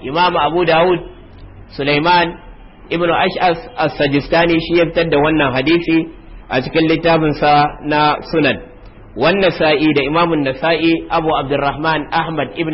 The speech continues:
Shu'aib An-Nasa'i, sunan shi Ahmad. Alkunyan shi Abu Abdurrahman. An-Nasa'i nisba ce zuwa garin da aka haife shi, garin An-Nasa. To shi ne ya fitar da wannan hadisi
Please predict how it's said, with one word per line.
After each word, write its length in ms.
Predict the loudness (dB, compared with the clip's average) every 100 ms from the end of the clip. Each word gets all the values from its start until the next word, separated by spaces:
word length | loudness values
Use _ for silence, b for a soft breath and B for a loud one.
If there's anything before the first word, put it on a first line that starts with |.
| -4
Shu'aib 420 | -2 0 2 2 0
An-Nasa'i, 800 | -4 -4 -4 -4 0 -2 -2 -8 -6
sunan 240 | -2 0
shi 140 | 0 -2
Ahmad. 320 | -2 0 -2 -6 -18 B B B
Alkunyan 460 | -6 -2 0 2 0
shi 240 | 0 -2 -2 -10 -18 -14 -2
Abu 240 | 0 2
Abdurrahman. 640 | 0 0 -2 -2 -2 -4 -4 -6
An-Nasa'i 680 | -2 -2 -2 0 0 0 -2
nisba 340 | -2 -2 -2
ce 120 | -2 0
zuwa 200 | 2 2
garin 240 | 2 0
da 140 | 0 -2
aka 140 | -2
haife 260 | -2 -2 -4 -6
shi, 80 | -12 -14 -10
garin 300 | -4 -4 -2
An-Nasa. 480 | -4 -4 -4 -4 -6 -8 -18 -20 -20 -20 -18 -8
To 60 | -4
shi 180 | 0 2
ne 80 |
ya 80 | 2
fitar 220 | 2 0 2
da 80 |
wannan 300 | 2 2 2 0
hadisi 320 | 2 0